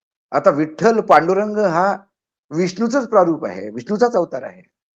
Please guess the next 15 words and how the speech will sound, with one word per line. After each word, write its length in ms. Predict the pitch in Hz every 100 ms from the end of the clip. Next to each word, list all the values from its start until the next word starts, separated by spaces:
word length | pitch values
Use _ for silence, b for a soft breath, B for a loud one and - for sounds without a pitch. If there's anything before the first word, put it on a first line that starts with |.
| _ _ _ _ _ _ -
आणि 120 | 165
त्याच 240 | 180 240 233
विष्णूचा 340 | 233 240 226
अवतार 240 | 226 220 202
राम 240 | 185 170
आहे. 220 | 120 87 85 _ _ _ _ _ _ _ _ _ _ _ _ _ _ _ _ _ _ _ _ _ _ _ _ _ _ _ _ _ _ _ _ _ _ _ _ _ _ _ _ _ _ _ _ _ 131
त्यामुळे 220 | 180 165
रामाला 420 | 117 117 151 196
मांसाहाराशी 640 | 147 123 170 156 156 160
जोडून 280 | 139 139 151
तुम्ही 220 | 143 139
वारकऱ्यांना 500 | 127 107 123 127 139
सुद्धा 220 | 120 123 127
नाराज 300 | 95 92 98
करता, 320 | - - -